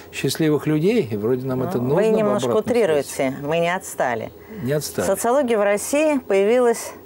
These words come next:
Speaker 2: точно тогда, когда она появилась и на Западе.
Speaker 1: Так.
Speaker 2: Учение Конта моментально было воспринято отечественными учёными. Всем известен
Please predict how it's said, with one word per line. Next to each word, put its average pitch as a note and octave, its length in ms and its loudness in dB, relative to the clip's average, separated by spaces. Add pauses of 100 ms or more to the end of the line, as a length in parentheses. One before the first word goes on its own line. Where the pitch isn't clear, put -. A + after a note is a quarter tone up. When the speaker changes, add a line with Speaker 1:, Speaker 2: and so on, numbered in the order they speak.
(580)
Speaker 2:
точно G3 300 -2
тогда, G3+ 500 -2 (480)
когда E3 380 -2
она E3 160 0
появилась E3 580 0
и E3 180 -2
на F3 280 -4
Западе. A#2+ 520 -6
Speaker 1:
Так. A2 360 -2 (920)
Speaker 2:
Учение F3 520 0
Конта G3 640 0 (920)
моментально D3+ 800 0
было C3 300 0
воспринято C3+ 760 -2
отечественными C3 840 -2
учёными. D#3 800 -2 (880)
Всем F#3+ 260 0
известен D3+ 720 0